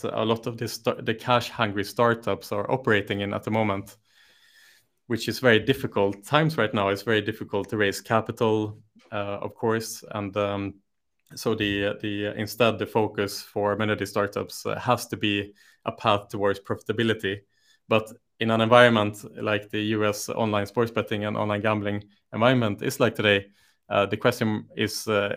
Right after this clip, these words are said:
is there even a path to profitability for many of these startups and, um, smaller operators and B two B, uh, companies that are kind of fighting, uh, for a chance to, uh, i-, integrate into just one of few operators,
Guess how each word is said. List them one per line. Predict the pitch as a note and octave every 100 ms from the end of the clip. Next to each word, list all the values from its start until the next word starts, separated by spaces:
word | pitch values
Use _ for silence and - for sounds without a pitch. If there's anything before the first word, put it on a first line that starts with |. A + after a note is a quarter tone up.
| - B2+
is | B2+ -
there | A#2+ G#2+
even | A2+ G#2+
a | G2+
path | - G#2 G2 -
to | -
profitability | - - - G2 G2+ G2+ G2+ F#2+
for | - G#2
many | A2 G#2
of | G2+ G2
these | G2+ F#2+ - - _ _ -
startups | - A2+ G#2+ - G2 - -
and, | G#2 G2 G2+
um, | G2+ G2+ G2 G2 _ _
smaller | - A#2 A2 G#2 G#2
operators | G#2 G#2 G2+ G#2 G2+ -
and | G2+ G2+
B | G#2
two | G#2
B, | G2+ G2+ G2 G2 _ _ _ -
uh, | G#2+ G2 G2+
companies | - A2 G#2 G2
that | G#2
are | G#2 G2+
kind | G2+ G#2+
of | G2
fighting, | - A2+ G#2+ G2+ G2+ G2 _ _ _ _ -
uh, | G#2+ G#2
for | G#2 A#2 G#2+
a | G#2
chance | - A2 G#2 G2+ -
to, | G#2+ G2+ G2+
uh, | G2+ - _ _ -
i-, | G#2+ A2+
integrate | A2 A2 G#2 G2+
into | A2 G2+ - G2+
just | G#2 -
one | A2 G#2+
of | G2+ -
few | A2 G2+
operators, | G#2 - G2 G2 G2+ G#2 - -